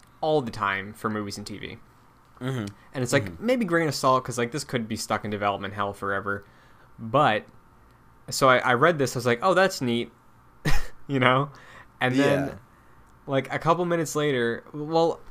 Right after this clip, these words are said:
Speaker 1: hold on, that isn't accurate. 'Cause when I saw H B O, I was like, "Oh, this is gonna happen, actually."
Speaker 2: Yeah.
Speaker 1: <laughs> You
Speaker 2: That,
Speaker 1: know?
Speaker 2: that is true. That is true. That is true.
Speaker 1: And then I saw Neil tweet about it, and I was like,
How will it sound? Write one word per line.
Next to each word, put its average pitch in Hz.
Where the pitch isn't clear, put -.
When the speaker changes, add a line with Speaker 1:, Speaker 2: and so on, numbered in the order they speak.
Speaker 1:
hold 135
on, 104
that 165
isn't 123
accurate. 101
'Cause 131
when 147
I 151
saw 202
H 160
B 135
O, 127
I 117
was 110
like, 110
"Oh, 143
this 127
is 139
gonna 123
happen, 104
actually." -
Speaker 2:
Yeah. 123
Speaker 1:
<laughs> -
You 135
Speaker 2:
That, 117
Speaker 1:
know? 131
Speaker 2:
that 117
is 110
true. 87
That 92
is 87
true. 80
That 92
is 85
true. 80
Speaker 1:
And 135
then 160
I 180
saw 165
Neil 131
tweet 147
about 101
it, 98
and 101
I -
was 107
like, 107